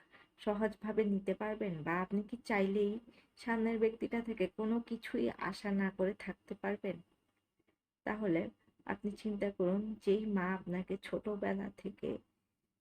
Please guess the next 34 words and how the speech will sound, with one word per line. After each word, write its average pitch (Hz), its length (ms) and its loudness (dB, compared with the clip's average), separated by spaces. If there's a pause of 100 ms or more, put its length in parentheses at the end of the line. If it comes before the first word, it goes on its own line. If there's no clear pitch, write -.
(120)
নিজে 208 320 4
না 202 300 0
খেয়ে, 180 420 -2
নিজে 185 560 2
অনেক 214 380 0 (220)
ত্যাগ 190 260 4
স্বীকার 196 420 -6
করে 180 380 -2 (500)
আপনাকে 196 420 0
এত 170 240 -2
দূর 202 400 0
পর্যন্ত 214 420 -2
নিয়ে 202 360 2
এসেছে, 185 500 -8
তার 196 260 -4
পক্ষে 196 280 -4
কি 220 240 -2
এটা 202 160 0
খুবই 226 380 0
সহজ 233 400 -2 (100)
যে - 180 -4 (640)
আপনার 196 320 2
কাছে 202 280 -2
সে 214 240 -6
কিছুই 214 400 0
আশা 196 280 -2
করলো 185 340 0
না, 175 180 -2
আপনি 190 240 -2
আপনার 185 360 0
মতো 185 260 0
জীবন 185 360 0
যাপন 185 380 -2
করলেন, 180 480 0